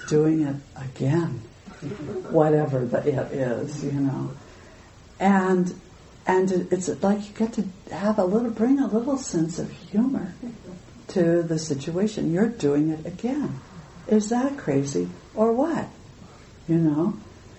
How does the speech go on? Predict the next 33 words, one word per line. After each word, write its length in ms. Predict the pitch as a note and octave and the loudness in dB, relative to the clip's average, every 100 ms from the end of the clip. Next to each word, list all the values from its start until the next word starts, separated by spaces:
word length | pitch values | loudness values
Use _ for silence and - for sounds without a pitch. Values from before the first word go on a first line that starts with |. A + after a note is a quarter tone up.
| - - - | -20 -20 2
And 420 | G3+ G#3 G#3+ G#3+ - - - - - - - - - | 6 6 6 4 0 -10 -20 -20 -20 -20 -20 -20 0
when 480 | A3 A3 A3 G#3+ G#3 | 6 6 6 2 0
we 220 | G3+ A3+ | 4 6
don't 260 | A3 G#3+ - | 4 2 0
want 420 | F3+ G#3 D4 F4 | 0 4 4 4
the 80 | F#3+ | 0
state 340 | F#3 - D#3 - | -2 0 2 2
we're 140 | D#3+ | 0
in, 260 | C#3+ D3 E3 | 0 2 2
we 80 | |
might 240 | F#3 G#3+ G#3+ | 2 2 2
not 240 | F3+ E3+ - G3 | 2 0 -2 2
like 480 | F3 F#3+ C#4+ - | 4 4 2 0
it, 100 | D3 - - - - | -6 -8 -16 -20 -4
but 220 | G#3 F#3+ G3 | 2 4 4
we 120 | F#3 | 2
meet 460 | F#3 G3 A#3 C4 | 4 4 6 4
it 200 | A3+ E3+ | 2 0
with 260 | D3+ E3 D#3+ | 0 -2 0
a 140 | D#3 | -2
sense 340 | - F#3 F#3 F#3+ | -2 0 0 0
of 160 | F3+ | -2
respect 680 | E3+ D#3 - D#3+ D#3 D#3 - - - - - | -2 -6 -6 -4 -4 -6 -14 -20 -20 -20 -6
and 420 | E3 E3 E3+ E3+ E3 | 0 2 4 2 0
a 80 | C#3+ | -6
sense 380 | - D3+ D3 D3+ | 0 0 0 -4
of 120 | C#3 | -6
humor. 500 | - D3 C#3+ C3 C3 - - - - - | -6 -4 -2 -2 -6 -10 -20 -20 -20 -2
I, 180 | F#3+ A#3 | 2 2
I 260 | - B3 D4 | 2 2 2
actually 260 | E4+ A#3+ F#3+ | 0 0 2
don't 300 | E3+ D3+ - | 2 0 0
think 280 | D3 C#3+ | -4 -4